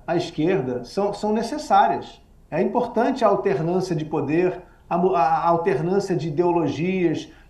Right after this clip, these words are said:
do sentido pra que o país vai mais pra um lado, mais pro outro. Mas qualquer extremo é indesejável, né, Vivian? Tanto na esquerda quanto na direita, quando você vai pra extremos e isso gera conflito, é aí que a gente tem um problema. Mas, de novo, sigo otimista,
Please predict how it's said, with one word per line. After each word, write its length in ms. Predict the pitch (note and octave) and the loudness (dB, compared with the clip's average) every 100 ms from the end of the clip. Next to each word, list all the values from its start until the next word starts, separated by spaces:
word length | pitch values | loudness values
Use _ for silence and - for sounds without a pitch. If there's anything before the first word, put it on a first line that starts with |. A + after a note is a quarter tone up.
| - | -6
do 80 | D#3 | -4
sentido 640 | D#3 F#3+ F#3 - A3 F#3+ | -2 -2 -2 0 0 0
pra 160 | F#3+ F3 | 0 0
que 100 | F#3+ | 0
o 40 | |
país 340 | F3 E3+ E3+ C3+ | 2 4 4 2
vai 500 | D#3 F3 F3+ D#3+ - | 2 4 2 0 -4
mais 280 | E3 F3 F#3 | -2 0 0
pra 140 | - F3 | -2 -2
um 80 | |
lado, 380 | E3 F3 F3 F3 | 2 2 2 0
mais 220 | E3 E3+ | 0 0
pro 160 | - F#3 | 0 0
outro. 400 | D3+ C#3+ B2 A2+ - - - | 0 0 -4 -12 -20 -20 -10
Mas 200 | G3 B3 | -4 -2
qualquer 360 | - C4 B3+ B3+ | -2 -2 0 -2
extremo 440 | - - G3+ A3 | -2 -2 2 2
é 40 | G#3 | 2
indesejável, 720 | F#3+ F#3 F3 C#3+ C#3+ C#3 C#3 | 2 2 0 4 4 4 -2
né, 220 | C#3+ D#3 | -4 -4
Vivian? 320 | B2+ B2+ A#2+ - - - - | -4 -6 -8 -10 -18 -8 0
Tanto 300 | A#3 B3+ G3 | 2 2 0
na 120 | F#3 | -2
esquerda 540 | - - E3+ C#3+ C#3+ | -2 0 0 0 -4
quanto 280 | C#3 F3+ F3 | -2 -2 -2
na 80 | E3 | -2
direita, 440 | C#3 D3+ E3+ D#3 | -2 0 -2 -2
quando 200 | - F#3 | -2 -2
você 280 | G3 - F#3+ | -2 -2 0
vai 200 | E3+ G3 | 2 2
pra 140 | G3 G3+ | 2 0
extremos 720 | - - E3 D#3+ C#3 C3 - | -2 0 2 2 0 -8 -6
e 180 | F#3+ G#3+ | -2 0
isso 240 | B3+ G#3+ | 0 -2
gera 320 | D3+ F3 G3 F#3+ | -2 0 0 0
conflito, 800 | F3+ D3+ - F3 B3 B3 - - - - | -2 -6 -4 -2 -2 -2 -8 -10 -20 -8
é 60 | G3+ | 2
aí 140 | F3+ G3 | 4 4
que 80 | |
a 60 | G3 | 2
gente 140 | G3 | 0
tem 120 | G3 F#3+ | 2 0
um 60 | |
problema. 540 | F#3+ G#3+ F3+ C#3+ A#2 - - - - | 0 0 0 0 -2 -10 -20 -20 -10
Mas, 140 | D3 | -8
de 100 | D#3+ | -2
novo, 280 | G3 B2 - | -2 -2 -6
sigo 280 | - D#3 E3+ | -8 0 0
otimista, 640 | E3+ G3+ F#3+ G3 A#3+ A#3 | 0 0 0 0 -2 -6